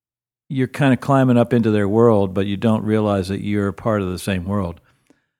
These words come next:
You know, you, you're kind of, uh, timid and you're kind of, uh, shy and, and y-, unsure of yourself. And then all of a sudden you're kind of sharing the same bills, and sometimes you're playing after them, and it's kinda weird.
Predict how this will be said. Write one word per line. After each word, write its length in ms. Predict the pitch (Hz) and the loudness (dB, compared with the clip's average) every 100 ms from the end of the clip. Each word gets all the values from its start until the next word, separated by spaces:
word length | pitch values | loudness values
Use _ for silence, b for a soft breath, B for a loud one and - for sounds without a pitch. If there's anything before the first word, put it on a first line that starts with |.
| _ _ | _ _
You 80 | 104 | -6
know, 80 | 98 | -4
you, 160 | 95 | -4
you're 240 | - 113 95 | -6 -8 -10
kind 260 | - 107 | -4 -2
of, 240 | 98 85 - | -2 -6 -14
uh, 140 | - - | -14 -4
timid 380 | 120 110 92 | -2 0 -2
and 220 | 92 87 90 | -6 -8 -8
you're 80 | |
kind 260 | - 101 92 | -8 -8 -6
of, 160 | 87 87 | -8 -10
uh, 280 | 85 85 90 | -10 -10 -14
shy 380 | - - 104 95 | -12 -6 -4 -2
and, 220 | 92 90 | -4 -8
and 260 | 104 95 98 | -8 -8 -8
y-, 300 | - 202 180 _ _ _ _ _ _ _ - | -10 -12 -16 _ _ _ _ _ _ _ -6
unsure 440 | 104 87 120 117 | -4 -4 -2 0
of 80 | 104 | 0
yourself. 520 | 92 - 101 95 90 | -4 -6 -6 -6 -8
And 240 | - 117 104 | -10 -6 -4
then 380 | 107 104 104 - | -2 -4 -6 -8
all 100 | 117 | -6
of 60 | 110 | -6
a 40 | |
sudden 300 | - 123 110 | -2 -2 0
you're 160 | 104 98 | -2 -4
kind 240 | - 110 | -4 -4
of 220 | 101 - - _ - | -4 -8 -20 _ -18
sharing 340 | - 120 110 | -6 -2 -2
the 80 | 98 | -4
same 400 | - 117 98 95 - _ - | -4 -4 -4 -6 -12 _ -8
bills, 400 | - 117 110 - | 0 2 2 -2
and 100 | 87 | -8
sometimes 380 | - 98 107 98 | -6 -4 -2 0
you're 80 | 98 | -2
playing 320 | - 104 90 | -4 -2 -2
after 360 | 98 123 - 92 | 0 -2 -2 -4
them, 280 | 92 90 | -4 -4
and 160 | 87 85 | -6 -8
it's 100 | - | -10
kinda 200 | 107 95 | -6 -6
weird. 400 | 85 110 95 | -6 -6 -8